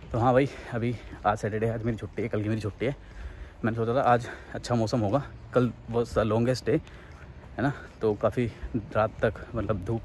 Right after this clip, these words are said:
थी यहाँ पे, मतलब बारह बज गए थे, धूप मतलब रोशनी थी, ये कहानी है। तो आज छुट्टी है तो आज बारिश आ रही है। मैंने सोचा कहीं जाएंगे घूमने, कॉफ़ी वॉफ़ी पीने के लिए, मैं और कैमरामैन, but no, ऐसा लग नहीं रहा हम कहीं जा पाएंगे कहीं पे।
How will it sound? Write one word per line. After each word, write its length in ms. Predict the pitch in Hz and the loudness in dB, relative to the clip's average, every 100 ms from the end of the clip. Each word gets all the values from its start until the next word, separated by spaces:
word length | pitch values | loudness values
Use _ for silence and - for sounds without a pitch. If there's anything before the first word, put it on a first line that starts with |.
| - | -2
थी 60 | |
यहाँ 140 | 98 82 | -2 -2
पे, 100 | - | -6
मतलब 760 | - - - - - - 110 | -8 -14 -8 -4 -4 0 2
बारह 180 | 107 117 | 6 6
बज 120 | 107 | 4
गए 160 | 98 185 | 2 0
थे, 340 | - - - | -2 -10 -2
धूप 240 | 110 139 127 | 2 2 2
मतलब 340 | 123 170 - - - - | 0 0 -2 -8 0 6
रोशनी 260 | 156 - | 6 6
थी, 120 | 87 - - - - - - - - - - - - 131 | -4 -6 -8 -8 -12 -14 -6 -6 -6 -14 -16 -16 -4 2
ये 100 | 127 | 4
कहानी 240 | 104 107 | 4 2
है। 80 | 131 - - - - - | -2 -4 -10 -12 -8 0
तो 140 | 143 - - - - - - - - - - - - | 2 0 -10 -16 -16 -16 -16 -16 -18 -18 -12 -6 2
आज 140 | 120 | 2
छुट्टी 260 | - 123 156 | 2 2 6
है 80 | 151 | 8
तो 80 | 120 | 8
आज 120 | 107 | 6
बारिश 260 | 104 135 139 | 4 4 2
आ 60 | |
रही 100 | 131 | 2
है। 60 | 131 | 4
मैंने 120 | 123 | 4
सोचा 240 | 117 123 135 | 2 2 2
कहीं 460 | 127 113 - - | 0 -2 -6 -2
जाएंगे 260 | 117 113 127 | 2 2 2
घूमने, 240 | 113 117 | 2 2
कॉफ़ी 240 | 139 117 117 | 4 4 4
वॉफ़ी 140 | 127 | 0
पीने 220 | - 113 | 2 0
के 100 | 117 | 0
लिए, 120 | 165 139 - - - - - - | -2 -4 -10 -14 -10 -8 -2 0
मैं 80 | 113 | 0
और 60 | 110 | 0
कैमरामैन, 400 | 104 120 147 135 - - - - - - - - - - | 0 2 2 0 -8 -14 -16 -14 -14 -16 -16 -16 -12 -8
but 200 | 104 - | -8 -4
no, 220 | 104 127 123 - - - - - - - - - - - - - - | -2 -2 -4 -10 -16 -16 -14 -16 -16 -16 -16 -16 -16 -16 -16 -14 -10
ऐसा 120 | 123 | -4
लग 140 | 117 | 0
नहीं 120 | 120 107 | 2 2
रहा 100 | 113 | 2
हम 120 | 120 | 0
कहीं 140 | 123 | 0
जा 140 | 120 107 | 2 2
पाएंगे 260 | 117 107 | 2 0
कहीं 160 | 113 | -2
पे। 120 | 117 | -4